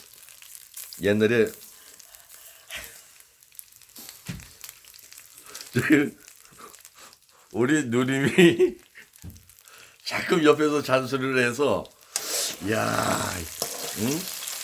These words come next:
아니, 우리 집안 방식으로 해야지 뭐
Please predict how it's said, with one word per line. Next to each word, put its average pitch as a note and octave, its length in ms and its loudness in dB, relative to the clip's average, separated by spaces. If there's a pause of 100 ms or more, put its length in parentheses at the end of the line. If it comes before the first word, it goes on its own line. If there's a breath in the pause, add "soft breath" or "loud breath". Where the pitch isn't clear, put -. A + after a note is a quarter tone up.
(1600)
아니, D#3 140 4
우리 D3 300 0
집안 D#3+ 320 4 (800)
방식으로 A2 1200 -2
해야지 G2+ 560 0
뭐 F2+ 260 -2